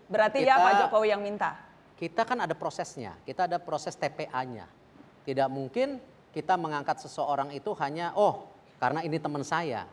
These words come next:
Speaker 2: Akhirnya, ah, kembali lagi, akhirnya tidak objektif. Proses-proses yang ada di T P A ini harus tetap dijalankan. Karena apa? Fundamental yang harus kita bangun kan good corporate governance-nya dulu.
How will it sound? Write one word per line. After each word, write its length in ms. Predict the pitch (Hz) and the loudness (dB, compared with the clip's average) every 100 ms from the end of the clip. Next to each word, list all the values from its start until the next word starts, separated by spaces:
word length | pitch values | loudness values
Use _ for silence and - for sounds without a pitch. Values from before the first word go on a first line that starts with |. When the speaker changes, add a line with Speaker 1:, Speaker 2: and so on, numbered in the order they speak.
| - | -10
Speaker 2:
Akhirnya, 640 | 131 120 135 175 269 311 - - _ _ _ - | -4 0 0 0 0 -2 -10 -20 _ _ _ -14
ah, 280 | - 113 135 | -2 0 2
kembali 340 | 143 135 110 113 | 0 0 0 2
lagi, 320 | 175 226 143 | 2 2 0
akhirnya 340 | 113 107 123 202 | 0 -2 -2 -2
tidak 260 | 170 127 117 | 0 0 0
objektif. 640 | 117 113 - - 165 95 - - _ _ _ _ - | -2 -2 -4 -2 -4 -4 -12 -20 _ _ _ _ 0
Proses-proses 760 | 170 208 269 - 190 - 185 - | 2 2 0 0 0 0 -2 -2
yang 140 | 165 | -2
ada 180 | 156 147 | -2 -2
di 100 | 139 | -4
T 100 | 139 139 | -6 -4
P 140 | 135 | -2
A 140 | 127 123 | -2 -4
ini 320 | 117 240 330 - - - | -4 -6 -6 -14 -20 -2
harus 260 | 127 190 - | 0 0 -2
tetap 220 | - 175 | -4 -2
dijalankan. 800 | 131 117 107 104 107 202 226 285 - - - | -2 -2 -2 -2 0 2 2 -2 -14 -20 0
Karena 240 | 170 247 269 | 2 2 4
apa? 160 | 139 - | 2 2
Fundamental 800 | 196 196 196 196 196 190 208 196 | 0 0 2 2 2 0 2 2
yang 160 | 175 165 | 2 -2
harus 240 | 185 - | -4 -4
kita 160 | 170 170 | -2 0
bangun 320 | 160 208 233 | 2 0 -2
kan 80 | 269 196 | -4 -4
good 240 | 123 185 - | 0 0 0
corporate 400 | 170 185 180 139 | -2 0 -2 2
governance-nya 640 | 143 147 156 160 - 156 | 2 0 -4 -6 -6 -8
dulu. 320 | 151 196 113 | -6 -6 -8